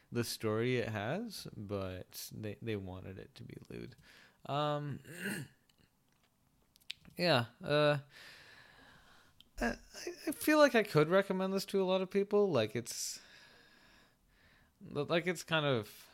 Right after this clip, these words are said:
it's, it's fairly approachable. Um, and if you like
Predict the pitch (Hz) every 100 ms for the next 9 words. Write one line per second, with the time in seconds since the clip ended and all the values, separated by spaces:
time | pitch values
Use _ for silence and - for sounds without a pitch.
0 | - - _ _ _ - 147 - - -
1 | - - 202 165 113 - 90 82 101 92
2 | 95 - _ _ _ _ - 120 117 110
3 | 110 107 110 - 143 139 139 147 113 107
4 | 104